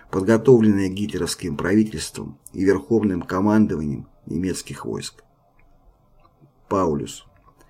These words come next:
Нападение на Советский Союз состоялось, как я уже говорил, после длительных приготовлений и по строго обдуманному плану.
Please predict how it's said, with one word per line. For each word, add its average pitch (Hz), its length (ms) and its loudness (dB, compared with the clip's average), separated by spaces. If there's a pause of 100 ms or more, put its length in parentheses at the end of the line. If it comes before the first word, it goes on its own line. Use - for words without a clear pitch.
(500)
Нападение 123 720 6
на 104 120 4
Советский 110 520 4
Союз 135 440 6
состоялось, 110 800 2
как 85 240 -8
я 92 100 0
уже 80 240 -4
говорил, 104 600 0 (360)
после 117 320 2
длительных 107 600 2
приготовлений 98 920 -2 (380)
и 110 100 -2
по 113 160 4
строго 113 460 6
обдуманному 92 600 -2
плану. 71 520 -4